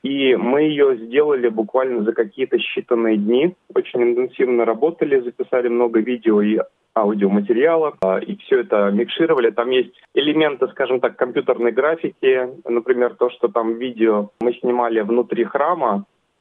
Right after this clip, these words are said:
Это на самом деле все было сделано, э, искусственно. То есть, э, это не была запись внутри храма, это мы работали с зеленым фоном и делали вс-, всю эмуляцию как-, некоторых сцен.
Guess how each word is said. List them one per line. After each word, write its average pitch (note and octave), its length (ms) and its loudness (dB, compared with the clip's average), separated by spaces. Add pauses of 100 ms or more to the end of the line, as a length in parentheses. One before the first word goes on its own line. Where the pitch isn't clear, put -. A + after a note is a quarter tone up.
(120)
Это B2 180 -2
на C3 120 -2
самом C3+ 260 -2
деле B2 640 2
все - 240 0
было A#2+ 280 2
сделано, G#2+ 1040 2 (180)
э, F#2+ 380 -2
искусственно. A2 680 -2
То G#2+ 100 0
есть, - 220 -8
э, - 60 0 (480)
это G#2 160 -2
не A#2+ 140 2
была A#2 240 2
запись G#2 340 -4
внутри G#2+ 320 -4
храма, C3 380 -2
это G#2 180 -6
мы A2 100 -2
работали A2 480 0
с G#2 40 -4
зеленым G#2 400 2
фоном C3 480 0
и G2+ 340 -2
делали G#2 520 2
вс-, - 260 -20
всю A2+ 220 -2
эмуляцию G#2+ 720 -2 (100)
как-, G#2 200 -4
некоторых A2+ 440 -2 (120)
сцен. F#3 340 -2